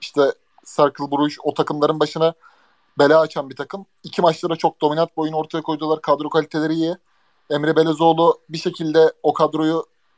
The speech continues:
şampiyonluk yarışında tutacaktır bence. Hani şu an bence ligin gizli favorisi ki bu hafta Alanya ile oynayacaklar içeride. Ardından Beşiktaş ve Karagümrük, e, gidişatlarını belirleyecek serüvene giriyorlar bu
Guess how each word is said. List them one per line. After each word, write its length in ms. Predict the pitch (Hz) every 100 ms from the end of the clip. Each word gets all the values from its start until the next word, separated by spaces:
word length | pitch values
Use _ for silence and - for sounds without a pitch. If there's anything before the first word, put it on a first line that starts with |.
| _
şampiyonluk 480 | - 151 139 156 151
yarışında 280 | 143 160 160
tutacaktır 600 | - 147 139 151 143 127
bence. 340 | 123 120 175 - _ _ -
Hani 120 | 131 131
şu 140 | 175
an 140 | 151
bence 300 | 156 151 156
ligin 260 | 147 156 170
gizli 280 | 147 147 175
favorisi 560 | 147 135 131 - 190 - _ _ _ _
ki 200 | - 190
bu 120 | 175
hafta 220 | 160 -
Alanya 340 | 156 160 175 160
ile 100 | 143
oynayacaklar 400 | 131 127 - 131
içeride. 360 | - 139 139 208
Ardından 520 | 147 147 156 156 151
Beşiktaş 440 | 143 - 170 -
ve 80 | 151
Karagümrük, 640 | 156 160 156 139 185 - _ _ _ _ _ _
e, 60 | 131 123 123 127
gidişatlarını 640 | 135 - 170 - 165 180
belirleyecek 540 | 156 156 151 175 - -
serüvene 440 | - - 139 143 165
giriyorlar 420 | 147 143 127 113 - -
bu 280 | 147 143